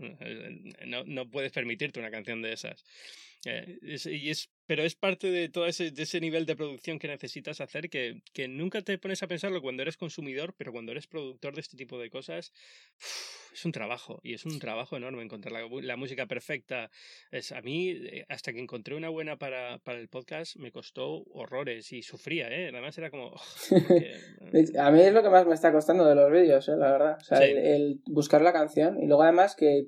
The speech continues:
Speaker 2: te arriesgas a falsos positivos. Yo he tenido alguna vez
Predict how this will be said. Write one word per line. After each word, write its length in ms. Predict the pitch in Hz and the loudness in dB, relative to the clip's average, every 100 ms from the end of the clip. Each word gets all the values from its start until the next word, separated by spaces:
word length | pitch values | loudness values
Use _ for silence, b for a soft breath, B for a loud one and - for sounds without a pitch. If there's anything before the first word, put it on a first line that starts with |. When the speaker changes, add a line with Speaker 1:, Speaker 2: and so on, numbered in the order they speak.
| _ | _
Speaker 2:
te 80 | - | 6
arriesgas 460 | 139 147 160 180 165 | 6 6 6 4 4
a 80 | |
falsos 320 | 151 151 180 - | 2 2 2 0
positivos. 560 | 143 131 156 160 139 | 0 4 6 6 4
Yo 200 | 143 147 | 4 6
he 60 | 156 | 6
tenido 240 | 165 165 | 4 4
alguna 260 | 160 165 156 | 4 4 4
vez 300 | 165 170 | 4 2